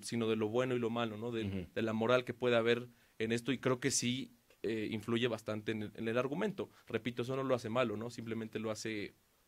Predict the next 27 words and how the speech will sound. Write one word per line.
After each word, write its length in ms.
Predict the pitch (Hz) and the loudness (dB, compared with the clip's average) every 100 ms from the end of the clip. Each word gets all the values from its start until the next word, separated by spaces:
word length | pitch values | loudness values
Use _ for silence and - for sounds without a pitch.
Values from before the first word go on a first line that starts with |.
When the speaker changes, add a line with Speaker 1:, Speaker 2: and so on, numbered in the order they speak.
| _ _ | _ _
Speaker 1:
pues, 280 | - 107 - - | -6 -6 -8 -6
así, 340 | 123 139 - | -4 -4 -8
o 80 | - | -14
sea, 140 | - | -12
¿no? 200 | 107 107 - _ _ | -10 -12 -14 _ _
Speaker 2:
Sí, 220 | - 139 147 | -4 2 4
Speaker 1:
Es 60 | 165 | 4
que 220 | 185 - | 2 0
Speaker 2:
ahora, 400 | - 120 139 - | 4 8 8 6
si 340 | - 120 107 95 | 0 -2 -2 -4
re-, 220 | 95 - - | -8 -10 -4
recuerdan, 460 | 101 104 123 143 | -4 2 2 4
por 100 | 120 - | 0 -4
ejemplo, 320 | 123 135 127 | -4 0 2
hay 120 | 123 | 2
varios 360 | 127 151 151 110 | 0 0 0 0
momentos 520 | 95 104 117 135 127 | 0 0 -2 -4 -4
en 200 | 101 95 | -2 0
donde 360 | 92 92 90 | 0 -2 -4
estamos 380 | 92 - 123 143 | -4 -4 -4 -4
sumergidos 560 | - 95 87 - 113 117 | -2 -2 -4 -4 -4 -4
en 80 | 92 | -6
los 140 | 85 | -6
pensamientos 640 | - 87 90 92 101 113 | -6 -6 -4 -4 -2 -2
de 80 | 101 | -2
la 100 | 87 | -4
gente 540 | - 107 98 92 120 | -4 -4 -4 -4 -6